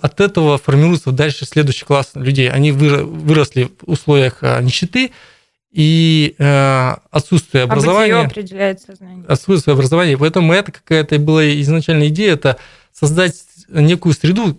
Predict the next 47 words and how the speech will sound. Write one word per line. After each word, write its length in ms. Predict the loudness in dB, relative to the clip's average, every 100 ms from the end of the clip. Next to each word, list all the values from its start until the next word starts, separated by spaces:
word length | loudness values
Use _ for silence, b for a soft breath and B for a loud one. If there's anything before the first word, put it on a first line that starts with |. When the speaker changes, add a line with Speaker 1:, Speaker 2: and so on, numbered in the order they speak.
| _
Speaker 1:
красивые 320 | -6 -2 0
опять 180 | 0 -2
слова, 340 | -2 0 2
общая 340 | 0 -2 -6 -6
среда, 340 | -2 0 -2 B B B B
слова. 300 | -2 0 0
Но 280 | 0 0 0
идея 280 | -2 0 0
была 160 | 0 0
в 60 |
том, 180 | 0 -2
чтобы 420 | -2 0 0 0 -6 _ _ _ _ _ -14 -6 -4 -4
дети, 640 | -2 0 -2 -2 -4 -6 -8 _ _
люди, 520 | 2 2 2 0 -2 -6 _
жившие 380 | 0 0 0 0
на 120 | 2
Валейной, 340 | 2 0 0 0
видели, 400 | 0 0 2 0
как 300 | -2 -6 -8 -4
район 300 | -2 0 2
может, 300 | 0 0 -6 -8
а, 560 | -4 -2 0 -2 -4 -10 _ _ _ _ -2
выглядеть 340 | 0 0 0
по-другому. 520 | 0 2 2 0 -2 -8 b b
Какая 300 | -4 -2 0
может 220 | 0 0
быть 100 | 0
другая 300 | 0 0 0
школа, 340 | -2 -2 0 0
какой 280 | -2 0 0
может 200 | 2 0
быть 120 | 0
другой 220 | 0 -2
сквер, 320 | -2 -2 -2
какой 240 | 0 0 0
может 280 | 2 2
быть 100 | 0
другой 240 | 0 0 -2
стадион, 400 | 0 0 0 0
какой 260 | -2 -2
может 260 | 0 0 0
другие 280 | 0 0 0
быть 180 | 0 0
фонари, 300 | 0 2 0
освещение 540 | -2 -4 -2 0 2
улицы, 360 | 2 0 -4 -12
пешеходы. 420 | -16 -2 0